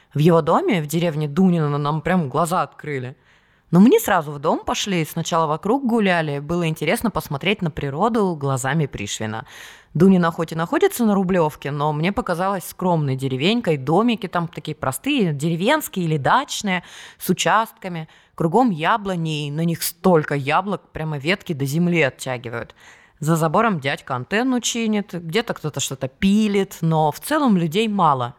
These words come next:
будний день. Мы позвонили в калитку музея, и нам открыли. За оградой в глубине двора сразу видно деревянный дом. Он стоит на горке, и вся территория под довольно большим уклоном, поэтому дом с одной стороны двухэтажный, а с другой стороны этаж один.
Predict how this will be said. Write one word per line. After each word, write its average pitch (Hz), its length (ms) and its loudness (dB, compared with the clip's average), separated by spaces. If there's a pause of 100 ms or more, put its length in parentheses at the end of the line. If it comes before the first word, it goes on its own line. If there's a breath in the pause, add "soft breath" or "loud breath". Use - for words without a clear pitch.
будний 180 340 0
день. 117 260 -6 (600 soft breath)
Мы 247 100 2
позвонили 175 500 0
в - 60 -12
калитку 156 420 -6
музея, 196 400 0
и - 20 2
нам 220 200 2
открыли. 160 480 -4 (380 loud breath)
За 160 220 2
оградой 180 580 2
в 151 80 -10
глубине 170 400 0
двора 160 460 -2 (240)
сразу 170 320 -2
видно 156 240 -4
деревянный 156 440 -4
дом. 147 280 0
Он 240 100 2
стоит 180 260 -4
на 156 120 0
горке, 214 420 -2
и 165 40 -6
вся - 180 -6
территория 196 480 -2
под 147 220 -8
довольно 160 320 -2
большим 160 440 -2
уклоном, 208 640 0
поэтому 156 420 -4
дом 196 280 -2
с - 100 -10
одной 165 320 0
стороны 143 400 -8
двухэтажный, 151 800 -4 (320 soft breath)
а 156 100 2
с 143 40 -6
другой 156 280 0
стороны 185 380 -2
этаж 160 260 -4
один. 147 380 -2